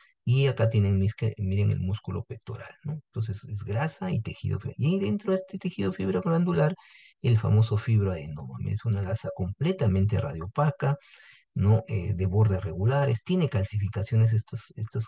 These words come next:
estas que ustedes están viendo ma-, de mayor, mayor densidad,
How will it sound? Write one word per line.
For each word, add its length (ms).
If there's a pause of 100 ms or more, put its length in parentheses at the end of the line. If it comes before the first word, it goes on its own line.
estas 220
que 100
ustedes 300
están 240
viendo 240
ma-, 220
de 200
mayor, 460 (580)
mayor 420
densidad, 560